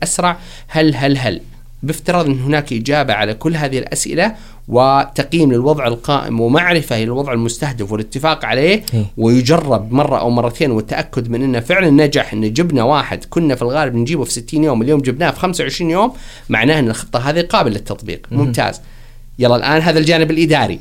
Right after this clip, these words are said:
Speaker 2: صحيح.
Speaker 1: جانب الجانب القيادي الآن أنه قائد الموارد البشرية وإن كان له رئيس آخر كذلك أعلى منه يأتون ويجلسون مع الموظفين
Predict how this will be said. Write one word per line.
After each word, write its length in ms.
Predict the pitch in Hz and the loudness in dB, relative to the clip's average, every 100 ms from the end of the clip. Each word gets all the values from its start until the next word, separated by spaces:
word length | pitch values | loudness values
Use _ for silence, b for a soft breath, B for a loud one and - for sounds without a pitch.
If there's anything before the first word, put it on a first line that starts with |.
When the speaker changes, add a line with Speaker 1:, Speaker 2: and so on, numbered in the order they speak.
| - | -4
Speaker 2:
صحيح. 180 | 123 127 | 0 2
Speaker 1:
جانب 260 | 190 262 | 4 4
الجانب 380 | 202 208 208 165 | 4 2 2 0
القيادي 540 | 151 147 147 123 117 | 0 2 2 2 0
الآن 340 | 110 117 113 120 | -4 -2 -4 -2
أنه 180 | 131 120 | -2 -2
قائد 460 | - 190 202 196 | 0 0 0 0
الموارد 380 | 180 151 147 139 | 0 0 0 -2
البشرية 460 | 120 120 - 127 113 | -4 -6 -4 -2 -2
وإن 140 | 110 | -2
كان 240 | - 165 | 0 0
له 120 | 151 139 | 0 0
رئيس 420 | 143 156 139 - | -2 0 0 0
آخر 320 | 151 151 123 113 | -2 -2 -2 -6
كذلك 520 | 123 131 113 95 131 | -4 0 0 -2 -4
أعلى 220 | 127 120 | -2 0
منه 240 | 135 127 | 2 2
يأتون 580 | 107 127 - - 147 151 | 0 -4 -6 0 2 2
ويجلسون 460 | 127 107 113 151 175 | 2 0 -2 -2 -2
مع 100 | 147 | 0
الموظفين 560 | 151 139 143 156 185 | 0 -2 -4 -4 -4